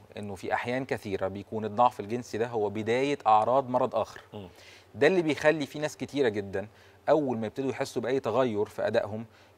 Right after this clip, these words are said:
Speaker 1: يبدأوا يلجأوا لصيدلي قريب منهم، لصديقهم في العمل أو حد قاعد معاهم على قهوة، "أعمل إيه؟" وبتبقى أسهل إجابة، "خد دي."
Speaker 2: مم.
Speaker 1: خد دي، حتى وأنا بقولها دايمًا، لو جابت نتيجة دلوقتي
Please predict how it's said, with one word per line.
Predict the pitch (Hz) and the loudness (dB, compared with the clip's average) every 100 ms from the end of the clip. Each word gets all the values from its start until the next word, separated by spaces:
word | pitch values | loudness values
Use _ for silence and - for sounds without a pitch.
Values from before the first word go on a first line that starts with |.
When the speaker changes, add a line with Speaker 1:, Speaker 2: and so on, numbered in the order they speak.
| - | -12
Speaker 1:
يبدأوا | 104 101 135 139 | -6 0 0 0
يلجأوا | 117 104 127 127 - _ _ - | -4 -2 -2 -4 -8 _ _ -14
لصيدلي | - 110 104 117 | -2 0 2 2
قريب | 104 110 107 | 2 0 0
منهم، | 104 123 147 190 _ _ - | -4 -8 -10 -14 _ _ -14
لصديقهم | - - 104 117 110 | -8 -2 0 -2 -4
في | 101 | -4
العمل | 101 110 135 | 2 4 4
أو | 101 | 0
حد | - 131 113 - - - | 0 -2 -4 -14 -20 -4
قاعد | 123 117 | 2 4
معاهم | 110 117 | 6 4
على | 98 | 4
قهوة، | 92 90 90 - - - 135 | 0 -2 -10 -16 -20 0 6
"أعمل | 139 107 | 6 6
إيه؟" | 95 - - - - - | -2 -8 -18 -20 -20 -20
وبتبقى | - 113 101 110 143 | -10 -6 -2 0 -2
أسهل | - 123 107 | 0 0 2
إجابة، | 104 127 151 - | 2 2 0 -6
"خد | - 131 95 | -2 -2 -2
دي." | 87 - _ 104 | -14 -18 _ -20
Speaker 2:
مم. | 101 - 90 - _ _ - | -20 -20 -20 -20 _ _ 0
Speaker 1:
خد | - 180 151 | 4 4 4
دي، | 180 214 - | -6 -8 -10
حتى | - 175 190 - 92 | 4 4 4 0 -8
وأنا | 90 110 | -4 -2
بقولها | 117 143 | 0 0
دايمًا، | 120 120 92 78 98 | 0 -2 -4 -8 -4
لو | 110 | -2
جابت | 156 185 170 | -2 -4 -6
نتيجة | 135 175 165 | -8 -2 -2
دلوقتي | 120 107 - - | 0 0 -2 -8